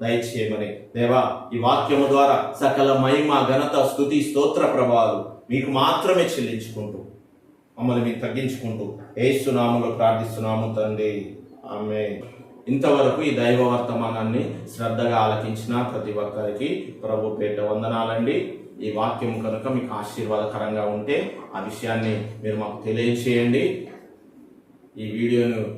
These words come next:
లైక్ చేయండి, మీకు తెలిసిన వారికి షేర్ చేయండి, మన ఛానల్ను సబ్స్క్రైబ్ చేయండి. అదేవిధంగా Prayer Warriors, Army of Jesus అనే WhatsApp గ్రూపులో మీరు చేరాలనుకుంటే, డిస్క్రిప్షన్లో WhatsApp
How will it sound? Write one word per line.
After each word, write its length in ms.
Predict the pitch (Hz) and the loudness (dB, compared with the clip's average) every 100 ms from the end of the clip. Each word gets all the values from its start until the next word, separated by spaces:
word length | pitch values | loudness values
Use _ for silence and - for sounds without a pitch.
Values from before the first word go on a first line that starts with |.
| - 104 | -6 0
లైక్ 260 | 110 123 123 - | 2 2 0 -2
చేయండి, 400 | 120 120 123 127 - - | 0 2 2 2 -2 -6
మీకు 160 | 120 117 113 | -6 -6 -4
తెలిసిన 300 | 110 - 110 110 | -4 -4 -4 0
వారికి 320 | 110 107 107 101 - - | 0 -2 -6 -8 -12 -14
షేర్ 280 | - 120 120 - | -4 0 2 2
చేయండి, 380 | 120 120 120 - - - | 2 4 4 2 -2 -8
మన 120 | 113 110 107 | -6 -4 -2
ఛానల్ను 460 | 113 117 120 120 110 - - - | 0 2 4 2 0 -6 -12 -4
సబ్స్క్రైబ్ 560 | 113 110 - 131 127 123 | -4 -4 0 2 4 2
చేయండి. 360 | 123 120 120 143 - - - | 0 2 2 2 -2 -10 -6
అదేవిధంగా 600 | 113 135 143 127 120 120 110 - - | 2 6 6 6 4 2 0 -4 0
Prayer 340 | 131 139 147 139 123 | 6 6 6 2 4
Warriors, 480 | 127 127 127 - - - - - - - 110 127 | 4 4 2 0 -6 -14 -18 -20 -20 -16 -2 2
Army 260 | 131 143 135 | 4 6 6
of 60 | 127 - | 4 2
Jesus 340 | 123 120 120 - - - - - | 0 2 2 0 -8 -16 -20 -8
అనే 200 | 117 113 107 104 - - | -4 0 -2 -2 -10 -4
WhatsApp 400 | 113 127 - 131 120 | 0 0 2 2 2
గ్రూపులో 340 | 120 123 135 147 135 | 2 2 2 0 0
మీరు 140 | 117 - | -2 -4
చేరాలనుకుంటే, 840 | 117 120 123 120 117 117 117 143 160 - - - | -4 2 2 2 0 -4 -4 0 0 -2 -8 -10
డిస్క్రిప్షన్లో 720 | 110 110 117 117 123 117 110 107 - - - | -10 -6 -8 -6 -4 -2 2 0 -2 -10 -4
WhatsApp 400 | 110 120 127 110 | -2 0 0 0